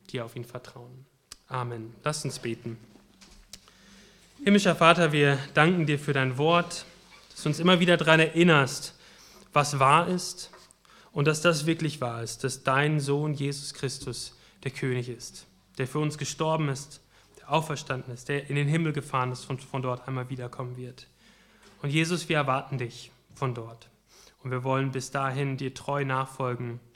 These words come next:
Hilf uns in allen Bereichen unseres Lebens, ja, deine Autorität anzuerkennen und danach zu leben, Herr.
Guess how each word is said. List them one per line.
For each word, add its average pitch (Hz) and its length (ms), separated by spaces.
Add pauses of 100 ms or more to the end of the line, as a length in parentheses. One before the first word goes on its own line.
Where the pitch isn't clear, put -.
(220)
Hilf 175 280
uns 170 200
in 151 220
allen 170 320
Bereichen 165 500
unseres 147 460
Lebens, 123 600 (1600)
ja, 127 300 (840)
deine 151 380
Autorität 143 840
anzuerkennen 127 920 (260)
und 139 120
danach 123 240
zu - 180
leben, 117 340
Herr. - 180